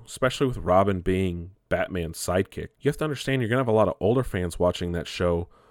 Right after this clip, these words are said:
or going to watch that show as well. And you're gonna instantly turn them off with, with the crude humor. I don't, I don't wanna say crude, but, like, childish humor. Like, like, there's a whole thing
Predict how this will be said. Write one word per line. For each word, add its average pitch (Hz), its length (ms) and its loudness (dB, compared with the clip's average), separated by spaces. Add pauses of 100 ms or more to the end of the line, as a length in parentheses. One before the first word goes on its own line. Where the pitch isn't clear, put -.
(140)
or 95 240 -2
going 107 340 0
to - 120 -4
watch 87 320 0
that 85 160 -6
show 85 300 -4
as - 120 -10
well. 85 360 0 (120)
And 113 140 -2
you're 120 120 0
gonna 143 260 0
instantly 151 480 -4
turn 131 240 -4
them 110 120 0
off 95 380 2
with, 82 240 -6 (580)
with 95 220 -6
the 87 80 -4
crude 113 440 -2
humor. 92 520 -2 (600)
I 131 40 -6
don't, - 160 -4
I - 20 -8
don't 135 100 -2
wanna 117 120 -4
say - 160 -4
crude, 85 520 0
but, - 160 -6
like, 82 240 -4
childish 110 640 -2
humor. 104 420 0 (160)
Like, 95 220 -2 (320)
like, 92 140 -4
there's 95 200 -4
a 95 60 -4
whole 107 240 -2
thing 107 340 -4